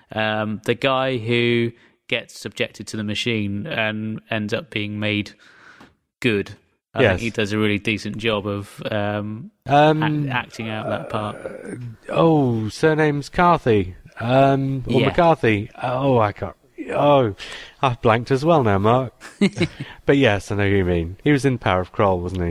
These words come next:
Speaker 2: he?
Speaker 1: Yeah, I think he's really good in that.
Speaker 2: Mm, yes. Oh, he does really well, yeah, yeah.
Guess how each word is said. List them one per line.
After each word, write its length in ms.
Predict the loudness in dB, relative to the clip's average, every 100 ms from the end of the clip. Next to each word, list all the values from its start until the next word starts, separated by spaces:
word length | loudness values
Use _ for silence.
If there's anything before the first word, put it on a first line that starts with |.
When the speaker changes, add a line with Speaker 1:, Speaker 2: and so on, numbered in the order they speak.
| -2
Speaker 2:
he? 80 | 0
Speaker 1:
Yeah, 180 | 0
I 40 | 0
think 100 | -2
he's 140 | -4
really 160 | -4 -2
good 140 | -4
in 100 | -4
that. 180 | -10 -8 0
Speaker 2:
Mm, 320 | 2 2 -2 -8 -2
yes. 420 | 2 2 0 -10 _ _ _ _ _ _ _ _ 2
Oh, 120 | 4
he 80 | 4
does 200 | 0 0
really 200 | 2 4
well, 260 | 4 4
yeah, 220 | 4 4 2
yeah. 200 | 0